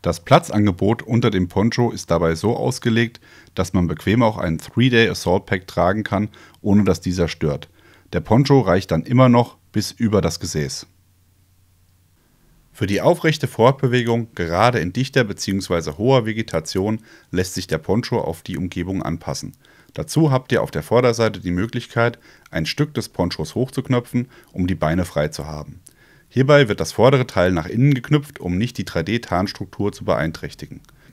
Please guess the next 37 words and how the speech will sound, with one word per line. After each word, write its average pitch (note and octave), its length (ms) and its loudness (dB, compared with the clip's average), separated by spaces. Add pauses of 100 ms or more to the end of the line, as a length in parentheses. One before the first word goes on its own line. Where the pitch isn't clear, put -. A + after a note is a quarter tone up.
(140)
Nutzt - 280 2
ihr C#3+ 80 4
den A2+ 160 4
Poncho B2+ 340 0
in F2 120 -2
voller C3+ 260 4
Länge, A#2 300 2 (340)
tarnt A2+ 260 2
er B2+ 100 4
bis F#2+ 180 -8
knapp G#2 260 2
über G#2+ 240 0
den G#2 160 0
Kniebereich. D#2+ 680 -4 (640)
Die G2 80 -8
Knöpfe D3+ 360 0
sind A2+ 280 -4
wie B2 100 0
bei F2 160 0
den E2+ 160 -4
anderen A#2+ 300 -4
Teilen F#2 280 -6
der D#2+ 120 -8
Python-Serie G#2+ 880 -4
auch F2 220 -6
mit F#2+ 120 -8
Stoff - 320 -10
eingefasst. - 600 -14 (920)
Der F2+ 60 -4
Python D3 340 2
Poncho C3 320 -2
G E2+ 160 -6
zwei G2 300 0
in F2 120 -6
seiner D#2+ 220 -4
vollen F#2+ 300 -2
Länge. C#2+ 260 -4